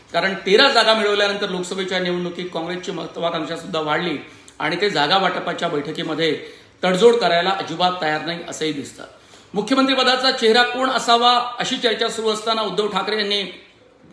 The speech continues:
महाविकास आघाडीनं मुख्यमंत्रीपदाचा चेहरा हा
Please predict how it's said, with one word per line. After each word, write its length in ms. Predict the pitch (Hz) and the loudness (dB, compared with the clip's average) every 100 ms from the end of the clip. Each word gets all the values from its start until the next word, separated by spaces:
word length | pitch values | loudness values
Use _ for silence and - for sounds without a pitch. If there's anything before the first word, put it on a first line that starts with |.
| - - - | -20 -20 -4
महाविकास 420 | 170 233 240 220 | 2 4 4 2
आघाडीनं 520 | 202 196 202 202 190 | 2 2 2 2 0
मुख्यमंत्रीपदाचा 800 | 175 180 196 190 196 190 185 180 | -2 -2 -2 0 -4 -2 -2 -4
चेहरा 340 | 180 170 185 170 - - - - - | -4 0 2 2 2 -8 -18 -16 0
हा 340 | 180 185 185 | 4 4 0